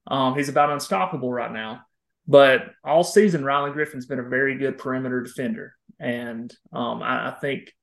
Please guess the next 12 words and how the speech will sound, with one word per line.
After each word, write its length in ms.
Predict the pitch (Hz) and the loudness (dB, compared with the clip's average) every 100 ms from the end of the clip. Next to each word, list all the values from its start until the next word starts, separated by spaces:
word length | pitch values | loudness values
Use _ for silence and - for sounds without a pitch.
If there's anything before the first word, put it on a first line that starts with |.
| _ | _
that's 320 | 135 139 - | 2 2 2
gonna 160 | 170 147 | -4 -4
be 140 | 143 | -2
a 80 | 135 | -4
huge 260 | 139 139 135 | -4 -6 -2
matchup 480 | 127 127 131 120 | -2 -2 -2 -2
because 500 | 127 123 117 113 - _ _ _ _ 135 | -4 -10 -10 -12 -16 _ _ _ _ 6
Jalen 340 | 139 170 180 | 8 8 6
got 200 | 165 156 | 2 2
hot 240 | 170 160 | 0 -2
last 340 | 151 160 170 - | -2 -2 -2 -4
year, 400 | 139 127 120 | -6 -4 -8